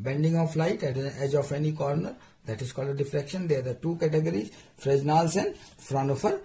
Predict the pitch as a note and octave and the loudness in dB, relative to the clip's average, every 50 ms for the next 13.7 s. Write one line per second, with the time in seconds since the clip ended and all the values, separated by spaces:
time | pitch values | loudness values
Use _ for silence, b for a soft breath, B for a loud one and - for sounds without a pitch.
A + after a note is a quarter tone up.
0 | B B B - A2+ B2 C#3 C#3 - C#3 C3 B2+ - - F#3+ F3+ D#3+ D3 D3+ C#3 | B B B -4 0 0 0 0 0 -4 -4 -4 -4 -4 -4 -2 0 0 0 0
1 | - B2 A2 - - A2 A2+ G#2+ G2+ G#2 G2+ F#2+ F2+ F#2 D#2+ F#2 F#2 E2 F#2+ E2+ | 0 -4 -6 -6 -6 -6 -4 -4 -6 -6 -8 -8 -10 -12 -10 -10 -10 -10 -10 -12
2 | E2 F2 E2+ E2+ F#2+ - B B B B B - A3 G3+ F#3+ C4 C#4 C#4+ A#3 G#3 | -12 -12 -12 -12 -14 -14 B B B B B -2 -2 0 0 0 -2 -2 2 2
3 | A3 G#3+ A3 G#3+ A#3 A#3 G3+ - G3+ G3 G3 G#3 G#3 G3+ G#3+ G3 F#3 F3 E3 E3 | 4 4 4 2 -2 -4 -4 0 -2 0 2 2 0 2 2 0 0 0 0 2
4 | D#3 D3+ D#3 - - F3 E3+ F3 A#3 G3+ E3+ D#3 - D3+ D3 D3 - - D#3+ D#3 | 2 2 2 0 0 0 0 0 0 -2 -2 -2 -2 -2 -4 -4 -2 0 0 0
5 | D3+ - - D#3 D3 C3+ B2+ B2 B2+ C3 C3 - B2 A#2 A#2+ B2 D#3+ G3 B B | 0 0 -2 -4 -2 -2 -2 -2 -2 -4 -6 -6 -6 -4 -4 -4 -4 -6 B B
6 | B B B B - - - E4+ - B B B B B - F#3 E3 - A3+ A#3+ | B B B B -10 -8 -8 -8 -10 B B B B B -4 -4 -2 -2 -2 -2
7 | A#3+ A#3 A3+ G3+ - G3+ G3+ - - A#3+ A#3+ A3+ A3+ G3 F#3+ F#3+ F#3+ G#3 G#3 G3 | -2 -2 -2 -2 -4 -4 -4 -4 -6 -4 -4 -4 -2 0 -2 -2 0 -2 -2 -2
8 | - - G3 G#3 G3+ D#3+ D3+ F3 - B B B B B B B - - A3+ B3 | -2 -2 0 2 4 4 4 2 0 B B B B B B B -6 -4 -2 -2
9 | C4 A#3+ C#4+ C4+ B3+ A#3 B3 B3 F#3+ E3 D#3 F3 F3 F3 D#3+ A#2+ G2 E2+ D2 B1+ | -2 -2 -2 -2 0 0 0 0 0 4 4 4 4 4 2 0 0 -4 -8 -12
10 | - - - - - - - _ _ - G2 - - - - - - - _ - | -14 -14 -16 -20 -20 -20 -20 _ _ -16 -16 -14 -14 -16 -18 -20 -20 -20 _ -20
11 | _ - C3 C3 C#3 D3 D3+ D3+ B2+ B2+ - - - - - - _ b b b | _ -6 -4 0 2 2 2 2 2 0 -4 -6 -6 -10 -18 -20 _ b b b
12 | b b b - G3 G3+ G3+ G3 G#3+ A#3 - - - - A#3 A#3 G#3+ D#3 B2 G#2+ | b b b -2 0 2 2 2 0 -2 -4 -10 -6 0 0 2 2 2 0 -2
13 | F#2 F2+ F#2 F2+ F#2 F2+ D#2+ - B2 E3+ D#3 D3+ - - | -4 -6 -8 -10 -10 -12 -12 -8 -6 -6 -6 -6 -10 -6